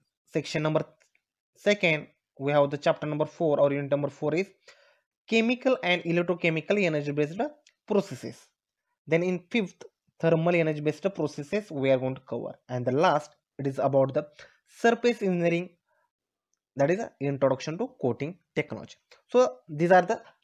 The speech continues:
six chapter which we are going to cover in this entire course. Let us discuss the syllabus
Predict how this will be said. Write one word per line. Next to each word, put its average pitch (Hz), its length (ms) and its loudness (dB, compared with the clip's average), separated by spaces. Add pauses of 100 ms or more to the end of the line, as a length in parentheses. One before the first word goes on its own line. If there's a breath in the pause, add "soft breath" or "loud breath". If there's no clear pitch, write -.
(100)
six - 160 -2 (100)
chapter 165 520 2 (580)
which 180 280 2
we 147 200 2
are 143 100 6
going 139 200 0
to 226 200 -4 (220)
cover 131 220 2
in 123 260 -4
this 160 320 -6
entire 131 420 0 (140)
course. - 380 -4 (2500 soft breath)
Let 233 140 4
us 247 160 0 (720)
discuss 202 440 4
the 202 80 -2
syllabus 175 600 4